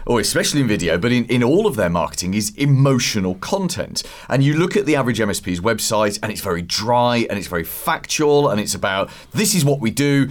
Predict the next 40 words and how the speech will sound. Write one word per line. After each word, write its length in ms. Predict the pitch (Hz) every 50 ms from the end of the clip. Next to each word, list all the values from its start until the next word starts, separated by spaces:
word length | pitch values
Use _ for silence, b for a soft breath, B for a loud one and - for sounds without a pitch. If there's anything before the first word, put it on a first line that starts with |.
| B B -
this 200 | - 220 214 -
is 80 | 156 139
what 220 | 135 143 127 -
we, 80 | - 170
you 60 | 135
know, 100 | 143 131
these 200 | 139 175 185 143
are 40 | 113
the 80 | 113 107 - 135
services, 340 | 127 117 113 - 117 113 107
this 140 | 135 151 143
is 60 | -
what 140 | 135 131 107
we 80 | 113 110
can 120 | - 101
buy," 200 | 92 - 104 113
and 100 | 123 139
there's 140 | 160 175 247
no 0 |
emotional 800 | 247 226 190 165 170 175 202 196 185 - 180 151 135 117 98 -
stuff 400 | - - - - 104 80 - -
to 160 | - - 95 67
it. 220 | 50 - - - B B B B B B
And, 240 | B 104 117 117 117
and 220 | - 113 117 113 -
I 80 | 107
feel 200 | 113 - 143 143
like 120 | 131 123 123
I've 100 | 120 110
spent 180 | - 131 127 117
the 120 | 110 113
last 140 | 110 104 -
four 280 | - - 123 120 113 113
and 80 | 113
a 20 | 107 87
bit 80 | 110 -
years 280 | 101 117 120 120 113 98
on 80 | 92
this 120 | 92 95 -
podcast 580 | - 120 120 110 - - 90 76 73 - B